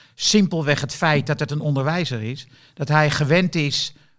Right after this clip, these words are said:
om didactisch op te treden, zijn hele carrière al,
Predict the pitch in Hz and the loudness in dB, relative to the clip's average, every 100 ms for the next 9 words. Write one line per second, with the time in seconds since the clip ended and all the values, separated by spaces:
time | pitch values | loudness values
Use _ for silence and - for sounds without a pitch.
0 | _ 160 160 143 147 180 170 190 135 - | _ 0 2 2 4 4 2 0 -2 -4
1 | 180 - 165 143 151 143 135 170 143 135 | -6 -4 -6 0 2 2 0 0 0 4
2 | 202 226 202 185 - 160 160 185 190 156 | 6 6 4 0 0 -2 0 0 0 0
3 | 135 139 123 | -2 -2 -4